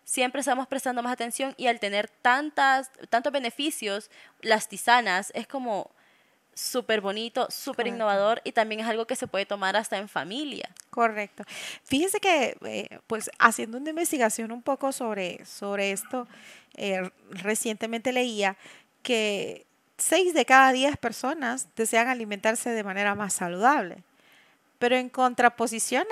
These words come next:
Speaker 2: a esta estadística,
Speaker 1: <laughs>
Speaker 2: decía que las vidas ajetreadas que llevamos no nos permiten pasar suficiente tiempo en la cocina y que quienes más pasan tiempo en la cocina son los que mejor,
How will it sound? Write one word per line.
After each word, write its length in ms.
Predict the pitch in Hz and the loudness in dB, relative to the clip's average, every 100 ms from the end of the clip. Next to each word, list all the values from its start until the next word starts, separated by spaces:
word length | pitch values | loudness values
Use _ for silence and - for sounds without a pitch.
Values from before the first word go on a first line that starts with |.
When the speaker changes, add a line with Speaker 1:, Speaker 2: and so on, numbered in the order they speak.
| 392 | 2
Speaker 2:
a 100 | 311 | 2
esta 180 | 302 330 | 0 -4
estadística, 800 | 320 359 339 233 - 196 208 208 | -2 0 2 0 -4 -4 -4 -6
Speaker 1:
<laughs> 800 | 349 - _ - - - - - | -8 -18 _ -20 -20 -20 -20 -2
Speaker 2:
decía 460 | 254 277 294 311 | 0 2 4 2
que 260 | 320 294 240 - | 2 0 0 -2
las 580 | 214 240 240 233 226 - | -10 0 4 6 4 0
vidas 720 | - 285 494 403 - - - - | -2 2 4 4 4 0 -2 -2
ajetreadas 840 | - 233 214 - 247 233 196 151 - | 0 0 -2 -2 6 6 6 2 -6
que 220 | - 262 | -4 -2
llevamos 640 | 330 302 226 190 202 262 - _ _ _ _ _ _ _ | 0 2 2 2 -2 -16 -18 _ _ _ _ _ _ _
no 340 | - 226 240 254 | -12 -4 0 0
nos 200 | 294 311 | 0 0
permiten 680 | 330 311 320 302 214 214 240 _ | 0 0 -2 -4 -4 -4 -10 _
pasar 340 | 233 226 214 208 | -2 0 0 -2
suficiente 800 | 262 254 240 208 196 - 247 - | -6 -6 -4 -4 -6 -6 -6 -8
tiempo 340 | - 196 - 202 | -6 -6 -4 -6
en 60 | |
la 100 | 208 | -4
cocina 560 | - 240 - 403 254 190 _ - - _ | -4 -2 0 0 -2 -12 _ -20 -20 _
y 100 | - | -6
que 140 | 254 269 | -4 -6
quienes 480 | - 269 254 254 233 | -2 -2 0 -2 -2
más 300 | 277 427 - | 0 0 2
pasan 440 | 247 226 254 233 | 0 0 0 -4
tiempo 400 | - 269 254 - | -6 -6 -4 -4
en 80 | 202 | -2
la 80 | 240 | 0
cocina 460 | 370 359 302 254 | 0 -2 -4 -6
son 240 | 247 226 208 | -4 -2 -2
los 100 | 214 | -2
que 160 | 262 | -4
mejor, 440 | 240 233 196 185 | -4 -2 0 -2